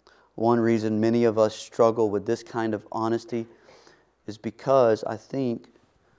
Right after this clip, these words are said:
we're busy in our minds, in our conversations, our, our time. We're busy assessing everyone else.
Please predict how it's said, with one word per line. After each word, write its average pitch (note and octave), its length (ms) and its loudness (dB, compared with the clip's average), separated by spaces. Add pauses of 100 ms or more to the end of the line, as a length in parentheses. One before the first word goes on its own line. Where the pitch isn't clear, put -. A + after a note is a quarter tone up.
(420)
we're G#2+ 180 0
busy A2+ 720 -2 (960)
in G2+ 60 -10
our G2 80 -4
minds, G#2+ 680 -2 (340)
in G#2 60 -12
our G2+ 40 -12
conversations, G#2+ 960 -4
our, G2 200 -8 (1300)
our G2+ 80 -10
time. G#2+ 600 -4 (920)
We're A2 100 0
busy A#2+ 600 0
assessing A2+ 840 -2
everyone A#2+ 440 -2
else. - 420 -12